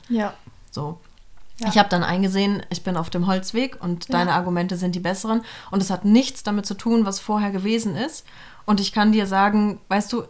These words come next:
Speaker 2: „Ich handle hier einfach gerade so, weil ich mit dem Rücken an der Wand stehe und weil ich wütend auf dich bin und
Speaker 1: Ja.
Speaker 2: dir einfach gerade wehtun will. So,
Speaker 1: Ja.
Speaker 2: ich hab dir meine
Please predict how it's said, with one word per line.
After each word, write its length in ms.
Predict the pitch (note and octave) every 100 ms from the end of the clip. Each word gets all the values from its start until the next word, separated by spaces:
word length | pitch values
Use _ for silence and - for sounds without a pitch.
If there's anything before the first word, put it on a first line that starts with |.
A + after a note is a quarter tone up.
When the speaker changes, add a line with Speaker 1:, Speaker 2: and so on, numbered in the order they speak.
| - -
Speaker 2:
„Ich 140 | G3 G3+
handle 260 | G#3+ A3
hier 180 | G3+ G3+
einfach 340 | F3 G#3+ A3
gerade 280 | - G3+ G3+
so, 160 | G3 G#3+
weil 120 | F#3+
ich 80 | G3
mit 120 | G3
dem 80 | G3
Rücken 240 | G#3 B3
an 100 | C4 A3
der 100 | G3+
Wand 220 | G3+ A#3
stehe 200 | - F#3+
und 120 | F#3+
weil 120 | F#3
ich 140 | F#3 G3
wütend 300 | B3 D#4 C4
auf 160 | C4+ -
dich 200 | - -
bin 140 | G#3
und 100 | A#3+
Speaker 1:
Ja. 80 | B3+
Speaker 2:
dir 40 | A#3
einfach 260 | B3 - C#4
gerade 280 | B3 A#3 F3+
wehtun 400 | G#3 - F3 D3+
will. 180 | - - - -
So, 160 | - C4
Speaker 1:
Ja. 160 | A#3 G#3+ -
Speaker 2:
ich 140 | G#3+ A#3
hab 160 | A3+
dir 180 | B3+ C4
meine 440 | A#3+ A#3 A#3 A#3